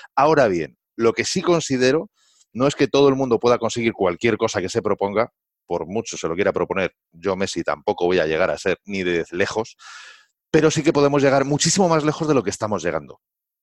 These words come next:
Y para mí esa es la clave. No que consigas cualquier cosa que te propongas, porque te puedes proponer una verdadera absurdez, con todo el cariño y el respeto, pero sí que te puedes,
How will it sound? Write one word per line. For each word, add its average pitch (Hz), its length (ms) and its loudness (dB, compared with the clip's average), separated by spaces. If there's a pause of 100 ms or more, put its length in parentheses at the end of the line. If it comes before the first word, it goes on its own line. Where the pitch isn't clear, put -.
(300)
Y 123 120 -4
para 110 200 2
mí 123 100 -2
esa 123 200 0
es 87 80 -6
la 82 140 -6
clave. 71 360 -4 (300)
No 131 180 0
que 143 140 0
consigas 120 400 0
cualquier 95 300 0
cosa 123 200 0
que 117 60 2
te 110 80 2
propongas, 117 440 0
porque 87 140 -2
te - 80 -4
puedes 87 160 -4
proponer 92 300 -4
una 85 160 -4
verdadera 87 500 2
absurdez, 87 640 -4 (380)
con 80 140 -12
todo 90 100 -2
el 87 80 -2
cariño 92 260 -2
y 90 40 -2
el 90 100 0
respeto, 98 460 -4 (480)
pero 113 200 4
sí 117 140 -4
que 120 80 2
te 113 100 2
puedes, 117 420 0